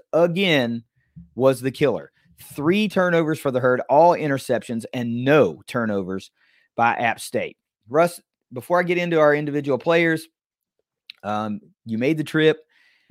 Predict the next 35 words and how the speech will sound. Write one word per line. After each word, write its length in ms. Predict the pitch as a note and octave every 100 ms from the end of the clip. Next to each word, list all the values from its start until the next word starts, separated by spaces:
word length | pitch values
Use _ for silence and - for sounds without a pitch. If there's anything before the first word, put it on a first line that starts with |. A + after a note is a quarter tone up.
| _ -
uh, 200 | G2+ G2+
and, 480 | D#2+ B2 A#2+ A#2 A2+
um, 420 | A2+ A2 A2 G#2+ - _ _ _ _
first 200 | - F#3+
off, 140 | E3 D3
I 60 |
wanna 280 | C3+ C#3 C#3+
know 480 | B2+ B2+ B2 A#2+ A#2 A#2 _ _ _ _
what 280 | A#2 C3+ C#3+
the 80 | B2+
reception 600 | A2 A2 A#2 A#2 C3+ A#2
was 180 | G#2 G#2
like, 420 | G#2+ G#2+ G#2+ - - _ -
uh, 500 | G2+ G2 F#2+ F#2 F2 G2
in 200 | B2+ A#2+
Boone. 260 | A2+ E2 -
You 120 | G#2
know, 120 | F#2+
they 160 | F#2+ A2+
have 200 | A#2+ B2+
a 40 |
little 280 | B2 C3 D3
bit 160 | D3 D#3
of 140 | D#3+
a 160 | D3+ C#3+ _ - -
reputation 720 | D#3 D3+ C#3 E3 E3+ F#3 F3+ -
of 180 | B2+ A2+
being 400 | C#3 C3+ A#2+ G#2 _
very 300 | F#2 C3 C3
hospitable, 680 | C3 B2+ - D#3+ F3+ F3+ F3+
but, 200 | C#3+ -
but 140 | A#2+ -
also 640 | B2+ D#3 D#3 D3+ D3 C#3+ _ _ _ _
can 440 | - D#3+ E3+ E3+ D3+
be, 440 | D#3 D3+ D3+ D3